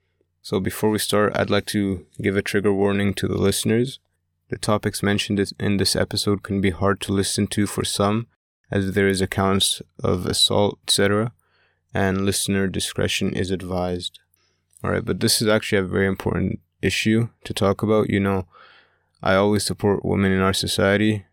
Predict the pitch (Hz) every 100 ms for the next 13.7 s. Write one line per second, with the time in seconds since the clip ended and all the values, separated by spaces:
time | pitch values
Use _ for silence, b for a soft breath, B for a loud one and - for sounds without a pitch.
0 | - - 95 98 98 - 98 - 107 101
1 | - 95 101 - 101 101 101 90 _ _
2 | _ _ - 101 95 95 104 - 101 -
3 | 98 92 95 95 - 95 - - 98 90
4 | - - _ _ _ _ _ _ 92 92
5 | 104 113 - 104 95 98 - 107 107 95
6 | 98 - 113 107 98 95 98 95 95 90
7 | - 90 90 92 95 - 104 104 - -
8 | _ b b b b - 90 87 87 92
9 | 90 - 92 90 90 - - _ _ _
10 | _ _ - 92 95 98 95 - 95 95
11 | 90 85 - _ - 101 104 - 92 90
12 | - 98 - 98 107 110 135 - 95 92
13 | 90 82 92 - 98 - 143